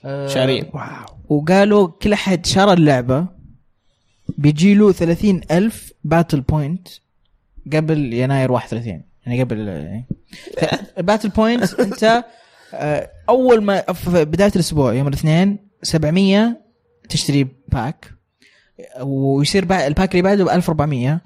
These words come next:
Speaker 1: الباك اللي بعده ألفين وثمانمية، بس إذا جاء يوم الاثنين الجاي يرجع ينعاد ويصير سعره سبعمية battle point.
Speaker 2: فكل اثنين تشتري سبعمية،
Speaker 1: سبعمية،
Speaker 2: أرخص
Speaker 1: إيه.
Speaker 2: لك.
Speaker 1: فيعني إذا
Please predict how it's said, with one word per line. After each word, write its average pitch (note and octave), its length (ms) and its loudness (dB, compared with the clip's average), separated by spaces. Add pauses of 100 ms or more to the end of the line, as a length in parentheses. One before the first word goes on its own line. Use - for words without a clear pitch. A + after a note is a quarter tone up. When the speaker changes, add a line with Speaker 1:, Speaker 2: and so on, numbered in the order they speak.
(220)
Speaker 1:
الباك F3 220 0
اللي F3 100 0
بعده F#3 360 2
ألفين E3+ 300 0
وثمانمية، D3 580 -2 (200)
بس C#3 140 0
إذا D#3 140 0
جاء G3+ 500 2
يوم F3 180 0
الاثنين F3+ 340 2
الجاي F#3 480 2
يرجع C#3+ 220 -2
ينعاد C3+ 360 -2 (160)
ويصير C3+ 220 0
سعره B2+ 220 0
سبعمية A2 640 -4 (180)
battle G2+ 200 -4
point. - 320 -8
Speaker 2:
فكل D#3+ 400 -2
اثنين D3+ 340 -2
تشتري C#3+ 320 -8
سبعمية، C3 240 -4
Speaker 1:
سبعمية، C#3 360 0
Speaker 2:
أرخص A2+ 260 -4
Speaker 1:
إيه. A2 80 -10
Speaker 2:
لك. - 120 -14 (280)
Speaker 1:
فيعني C#3+ 440 -4
إذا C#3 160 -8